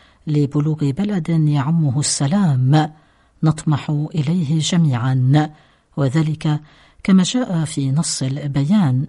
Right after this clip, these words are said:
الذي تم نشره يوم الأربعاء الماضي. وأشار أساقفة كولومبيا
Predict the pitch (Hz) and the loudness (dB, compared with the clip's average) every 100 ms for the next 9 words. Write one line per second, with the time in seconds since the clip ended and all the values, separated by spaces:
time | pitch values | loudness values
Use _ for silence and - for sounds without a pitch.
0 | 165 151 139 135 - 135 147 196 190 - | -2 0 0 -2 -2 0 2 0 0 -2
1 | 143 139 147 _ _ _ - 170 139 127 | -2 -4 -6 _ _ _ -4 0 0 0
2 | 131 143 139 139 131 139 135 127 165 190 | -4 -4 -6 -6 -6 -6 -4 0 2 2
3 | - 139 143 170 _ _ _ _ _ _ | 2 -2 -4 -10 _ _ _ _ _ _
4 | _ _ _ - 208 202 208 269 277 226 | _ _ _ -2 0 0 0 -2 -2 -4
5 | 214 175 - 127 196 165 156 147 156 156 | -4 -4 -4 -2 -4 -4 -4 -2 0 2
6 | 208 120 143 139 | 2 0 -2 -4